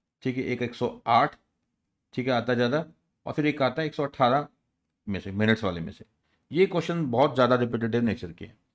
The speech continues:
फिर आपने मेगा कंपनीज का देखना है, छोटा सा चैप्टर है, ईजीली हो जाएगा। फिर बाद में जो बचेगा वो जैसे मर्जी आप देखते रहना,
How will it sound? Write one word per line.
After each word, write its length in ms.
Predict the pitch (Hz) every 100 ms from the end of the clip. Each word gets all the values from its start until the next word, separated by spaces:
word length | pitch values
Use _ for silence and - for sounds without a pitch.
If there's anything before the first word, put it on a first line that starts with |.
| _ _ _
फिर 60 | 123
आपने 280 | 117 131 131
मेगा 400 | 101 101 113 147
कंपनीज 380 | 143 131 143 139
का 120 | 143
देखना 260 | 131 135
है, 60 | 135 -
छोटा 200 | 104 107
सा 100 | 117
चैप्टर 300 | 117 117 123
है, 120 | 120
ईजीली 240 | 110 113 127
हो 120 | 123
जाएगा। 260 | 120 113 117 _ _ _
फिर 100 | 185
बाद 220 | 147 135 139
में 160 | 156
जो 100 | 143
बचेगा 360 | 120 117 135 135
वो 120 | 135
जैसे 220 | 117 117
मर्जी 280 | 120 107 110
आप 100 | 117
देखते 300 | 120 120 -
रहना, 260 | 87 82